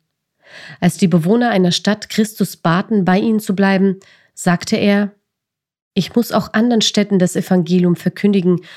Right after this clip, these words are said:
vom Reiche Gottes, denn dazu bin ich gesandt.“ Das war seine Mission, der Grund, warum er auf diese Welt gekommen ist. Und es begab sich danach,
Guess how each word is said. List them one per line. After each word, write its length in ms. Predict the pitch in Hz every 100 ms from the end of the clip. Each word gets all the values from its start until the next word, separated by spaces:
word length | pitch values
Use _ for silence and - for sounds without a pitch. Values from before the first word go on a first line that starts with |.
| -
vom 220 | - 185
Reiche 420 | 165 170 185 196 170
Gottes, 540 | 180 180 170 - - _ _ -
denn 160 | 190 170
dazu 420 | 165 165 - 196
bin 160 | 190 190
ich 140 | -
gesandt.“ 600 | 175 175 175 160 160 - _ _ _ _ _ _ _ _ _ - - - _ -
Das 280 | 196 220 254
war 100 | 233
seine 280 | 208 214 214
Mission, 760 | 208 - 208 190 170 160 - -
der 80 | 185
Grund, 500 | 180 165 220 277 -
warum 220 | 180 180
er 80 | 180
auf 100 | 170
diese 260 | 196 170 170
Welt 200 | 208 -
gekommen 420 | 170 - 196 160
ist. 380 | 160 - - - _ _ _ _ _ _ _ _ _ _ _ _ _ _ _ _ _ -
Und 160 | 196
es 140 | 185 -
begab 380 | 190 190 247 -
sich 180 | 214
danach, 560 | - 190 180 180 240